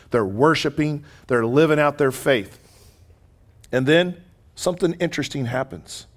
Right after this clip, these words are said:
While they're there, they tell us, "I feel like I was made to do this." And we applaud that, and we're like, "You were." And then they get home, and you see 'em moping around the youth group a couple months later. And you're like, "What's wrong?"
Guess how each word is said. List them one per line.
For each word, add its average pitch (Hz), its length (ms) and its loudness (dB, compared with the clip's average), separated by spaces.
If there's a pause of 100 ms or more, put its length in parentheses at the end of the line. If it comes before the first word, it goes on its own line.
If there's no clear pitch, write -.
(920)
While 139 160 2
they're 151 160 4
there, 143 340 4
they 127 120 0
tell 135 260 2
us, - 200 -6 (280)
"I 127 140 0
feel 151 440 0
like 123 220 -2
I 117 80 0
was 110 240 -4
made 117 540 -4
to 117 80 -10
do 117 280 -6
this." - 440 -14 (400)
And 107 100 -8
we 104 80 -8
applaud 101 460 -6
that, 80 200 -10
and 98 80 -14
we're 90 120 -10
like, 85 160 -14 (100)
"You 107 140 -6
were." 107 340 -10 (1200)
And 139 120 -2
then 160 100 2
they 165 80 4
get 151 160 2
home, 135 320 -2 (840)
and 123 140 -4
you 131 80 -2
see - 180 0
'em 139 140 0
moping 147 320 0
around 139 300 0
the 131 80 -4
youth 147 200 -4
group 104 280 -8
a 107 80 -10
couple - 320 -8
months 127 320 -10
later. - 280 -10 (460)
And 147 60 -10
you're 156 80 -6
like, 156 100 -8
"What's 170 220 -8
wrong?" 233 180 -8